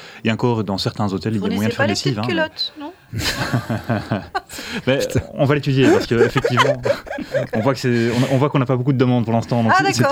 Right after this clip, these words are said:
Speaker 1: peut-être ça le
Speaker 2: ça va.
Speaker 1: problème,
Speaker 3: Non, mais ils font
Speaker 1: finalement,
Speaker 3: sur
Speaker 1: c'est
Speaker 3: mesure, et ils font du sur mesure. S'ils fournissent les petites culottes pour toi, il y a, euh, il y a moyen que tu le fasses.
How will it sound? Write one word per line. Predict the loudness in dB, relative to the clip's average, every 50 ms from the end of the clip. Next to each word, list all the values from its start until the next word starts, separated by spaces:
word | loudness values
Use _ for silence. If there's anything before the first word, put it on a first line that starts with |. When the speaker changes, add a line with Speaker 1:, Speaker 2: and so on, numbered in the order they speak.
| 2
Speaker 1:
peut-être | 0
ça | 0 -2
le | 0
Speaker 2:
ça | 0
va. | 0
Speaker 1:
problème, | 0 2 2 2
Speaker 3:
Non, | 4 4
mais | 4
ils | 4
font | 4 4 2 4
Speaker 1:
finalement, | 4 2 2 4
Speaker 3:
sur | 4 4 6
Speaker 1:
c'est | 4 4
Speaker 3:
mesure, | 2 2 2
et | 2 2
ils | 2 2
font | 2 0 0
du | 2 2
sur | 0 2 2
mesure. | 2 2 2 4 2 2 2
S'ils | 2 2 2 2 2 4
fournissent | 4 2 4 4 2 0 2 0
les | -2
petites | -4 -4 -8 0
culottes | 2 2 2 2 2
pour | -2 -2 -2 2
toi, | 2 2 4
il | 4 4
y |
a, | 4 2
euh, | 2 2 2 2 2 2 2 2
il | 2 2
y | 2
a |
moyen | 2 2 2 2
que | 2 2
tu | 2
le | 0
fasses. | 2 2 0 0 0 -4